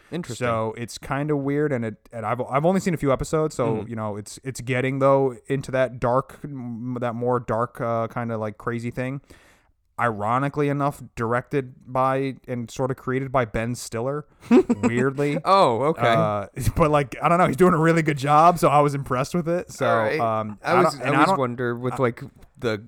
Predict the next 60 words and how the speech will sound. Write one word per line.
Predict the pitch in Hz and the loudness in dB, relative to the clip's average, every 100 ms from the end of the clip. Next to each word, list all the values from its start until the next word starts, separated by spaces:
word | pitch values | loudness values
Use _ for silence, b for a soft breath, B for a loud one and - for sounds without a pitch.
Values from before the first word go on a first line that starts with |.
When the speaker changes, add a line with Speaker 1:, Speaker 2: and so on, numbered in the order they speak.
| - - | -16 -8
Speaker 1:
comedy | 135 113 113 104 | -4 -2 0 0
actors | 101 101 120 110 | -2 -2 -4 -2
like | 110 - | -4 -2
that, | 107 107 101 123 | 0 0 -2 -2
Speaker 2:
Yeah. | 143 139 110 | 2 2 2
Speaker 1:
when | 117 110 | 0 0
they | 110 | -2
start | 104 123 110 | 0 0 0
to | 110 | -2
do, | 113 | -2
like, | 98 | 0
serious | - 113 101 98 | -2 -2 -2 -2
stuff, | - 104 | -2 -2
I | 110 | 2
kinda | 143 | 4
Speaker 2:
Right. | 127 | 4
Speaker 1:
get, | 104 | 2
like, | 104 101 | 0 0
a | 107 | 0
little | 107 104 | 0 2
on | 104 | 2
the | 104 | 0
worried | 95 104 104 147 | 0 0 0 2
Speaker 2:
Yeah, | |
Speaker 1:
side. | 110 104 | 2 2
Speaker 2:
but | 107 | 2
I | 127 | 4
would | 170 | 4
recommend | 190 185 190 175 | 4 2 0 0
Severance. | 175 151 107 101 | 0 0 -2 -4
I | 113 | -4
think | 127 | -4
it's, | 127 113 | -6 -6
I | 120 | -6
think | 127 | -4
it's | 127 | -6
good. | 110 135 113 92 | -2 -2 -2 -4
Um, | 104 104 104 98 | -6 -4 -6 -8
it's | 113 | -6
definitely, | - 127 147 143 | -4 -2 -2 -2
like, | 131 | -2
more | 120 120 | -2 -6
slow | 117 - 113 117 | -6 -6 -4 -4
and | 101 | -4
plot | 104 104 | -6 -6
driven, | 120 127 139 127 | -6 -6 -6 -6
but | 139 113 104 | -4 -2 -2
Speaker 1:
Mm-hmm. | |
Speaker 2:
I, | 104 | -4
I, | - 104 98 | -4 -8 -8
I | 110 | -8
think | 113 107 | -8 -6
that | 107 | -8
it's | 104 - - | -8 -12 -8
absolutely | 113 - 107 104 | -6 -4 -6 -6
worth | 107 104 | -6 -6
a | |
watch. | 98 107 101 101 | -4 -4 -4 -8
And, | 98 - | -12 -12
uh, | 98 | -14